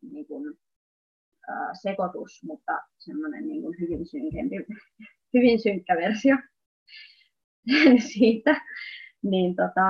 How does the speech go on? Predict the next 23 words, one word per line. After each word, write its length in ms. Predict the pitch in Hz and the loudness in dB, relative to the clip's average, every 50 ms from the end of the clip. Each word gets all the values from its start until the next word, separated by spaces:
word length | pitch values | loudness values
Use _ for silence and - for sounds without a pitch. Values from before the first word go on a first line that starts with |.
| 185 156 151 - _ _ _ _ _ _ _ _ _ _ _ _ - | 2 0 -2 -6 _ _ _ _ _ _ _ _ _ _ _ _ 0
ää, 180 | 185 185 185 185 | 2 2 4 4
tää 180 | 190 185 180 | 4 4 4
gothic 360 | 185 214 254 254 302 311 - - | 6 4 4 4 2 0 0 0
belly 260 | 226 220 220 196 190 | 2 2 2 2 2
dance 300 | 190 190 185 185 185 - | 2 0 0 -2 -4 -4
on 120 | 180 175 | -4 -4
yhdeksänkymmentäluvulla 920 | 165 185 185 185 185 185 - - 202 202 220 220 233 226 220 226 233 240 233 | -4 -6 -8 -10 -10 -10 -10 -12 -14 -14 -14 -14 -14 -12 -10 -8 -8 -8 -8
syntynyt 440 | - 254 240 240 233 240 240 226 | -8 -10 -10 -10 -10 -12 -14 -12
suurin 340 | - 214 202 202 220 220 226 | -12 -12 -10 -10 -10 -10 -10
piirtein, 500 | 247 240 247 247 240 240 240 247 247 247 247 - | -8 -8 -8 -8 -6 -4 -4 -4 -4 -6 -6 -6
ja 80 | 208 202 | -6 -6
nyt 180 | 202 196 196 | -6 -6 -6
on 140 | - 190 185 | -6 -6 -2
taas 180 | 180 185 190 - - | -2 -2 -2 -2 -4
paha 200 | 185 180 180 180 | -8 -8 -8 -8
sanoa, 220 | 180 180 170 165 | -10 -10 -10 -12
että 120 | - - - | -12 -12 -14
kuka 200 | 349 339 - - | -14 -14 -14 -14
sen 240 | - - - 320 320 | -14 -12 -12 -10 -10
nyt 100 | 339 - _ | -12 -12 _
sitten 320 | - - _ - - - 60 | -20 -20 _ -14 -14 -14 -14
on 100 | - - | -16 -16
keksinyt. 500 | - - - _ _ - 294 - - - | -18 -20 -20 _ _ -12 -10 -10 -12 -14